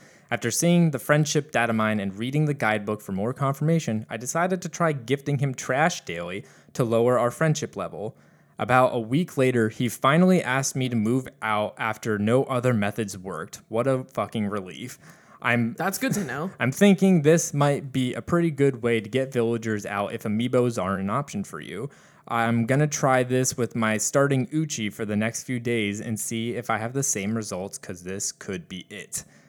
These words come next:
Speaker 1: That is very interesting. I will say, I've not been getting a lot of garbage recently when
Speaker 2: Same.
Speaker 1: fishing, so hard to gift them garbage, at least
Speaker 2: You
Speaker 1: for
Speaker 2: could
Speaker 1: me.
Speaker 2: give them spoiled turnips.
Speaker 1: I could also do that, but I,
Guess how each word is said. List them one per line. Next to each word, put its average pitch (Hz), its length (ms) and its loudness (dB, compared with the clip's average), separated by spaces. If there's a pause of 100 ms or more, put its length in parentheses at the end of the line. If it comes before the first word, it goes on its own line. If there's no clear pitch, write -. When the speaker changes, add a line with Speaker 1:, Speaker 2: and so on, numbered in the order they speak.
(260)
Speaker 1:
That 120 460 0
is 120 160 -4
very 127 300 2
interesting. 120 680 -4
I 110 140 -12
will 151 160 -10
say, 135 240 -8
I've 110 100 -10
not 175 140 -8
been 285 100 -6
getting 254 220 -4
a 226 80 0
lot 202 160 0
of 156 200 -8
garbage 180 500 -4 (280)
recently 208 480 2
when 170 180 4
Speaker 2:
Same. 175 200 0
Speaker 1:
fishing, 208 380 6 (280)
so 139 460 4 (500)
hard 180 580 6
to 139 340 4
gift 131 460 -2
them 107 380 2 (200)
garbage, 107 480 0
at 101 80 -4
least 104 220 -6
Speaker 2:
You 220 40 -2
Speaker 1:
for 254 100 2
Speaker 2:
could 226 80 2
Speaker 1:
me. - 60 2
Speaker 2:
give 220 140 2
them 226 120 0
spoiled 185 440 -2
turnips. 156 580 -6 (320)
Speaker 1:
I 117 100 -4
could - 340 2
also 120 420 0
do 101 300 -2 (100)
that, 98 340 -2 (220)
but 120 260 0 (160)
I, 135 220 4